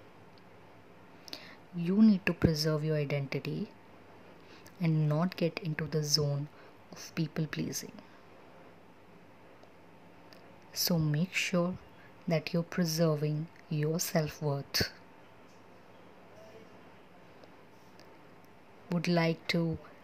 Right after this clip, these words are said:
end this on this note and catch you in the next episode. Do mull over this, do think about it,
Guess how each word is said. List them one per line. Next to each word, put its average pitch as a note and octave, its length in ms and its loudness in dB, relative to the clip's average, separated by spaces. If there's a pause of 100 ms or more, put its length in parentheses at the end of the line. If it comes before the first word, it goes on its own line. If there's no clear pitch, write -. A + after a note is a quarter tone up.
(120)
end E3 280 2
this D#3+ 360 -4
on D3+ 260 0
this - 280 -6
note D3+ 440 2 (1400)
and D#3+ 400 0 (400)
catch - 440 -4
you F#3 140 -2
in E3+ 80 0
the D3+ 80 2
next D3 500 0
episode. F3 720 -2 (1000)
Do G3+ 180 4
mull F3 320 6
over F3 260 2
this, - 640 -2 (520)
do F3 200 -2
think E3+ 280 0
about E3 400 -2
it, A#3 260 -4